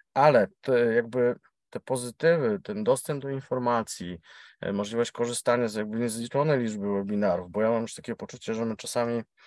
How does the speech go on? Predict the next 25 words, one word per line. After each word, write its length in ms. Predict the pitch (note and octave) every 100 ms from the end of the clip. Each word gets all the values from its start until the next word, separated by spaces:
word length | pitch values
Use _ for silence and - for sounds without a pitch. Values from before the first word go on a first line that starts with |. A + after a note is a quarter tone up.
| - _ _
jak 140 | G#2+
sam 200 | - D#3
robię 220 | D3+ A2+ A2
jakieś 260 | G#2 A2
rzeczy, 360 | G#2 G2 - C#3+
że 140 | B2+
mi 60 | B2+
jest 160 | A#2
trudno 340 | - E3 D#3+ C3+
złapać, 600 | A#2+ C3 - B2 - -
e, 400 | A#2 A2 G#2+ G#2+ -
no 60 | A#2+
nie 100 | B2
wiem, 200 | F#2 F2 _ -
dwieście 320 | A2 C#3+ C#3+
osób 220 | C#3+ B2
mi 100 | B2
potwierdzi, 440 | - - C#3 B2 B2
że 100 | A#2
jest 120 | A2
zainteresowane, 680 | A#2+ A2+ - - C3+ D3+ A#2
ale 120 | A2
przyjdą 340 | - A#2+ A#2
cztery, 420 | - - B2 - -
nie? 180 | C3+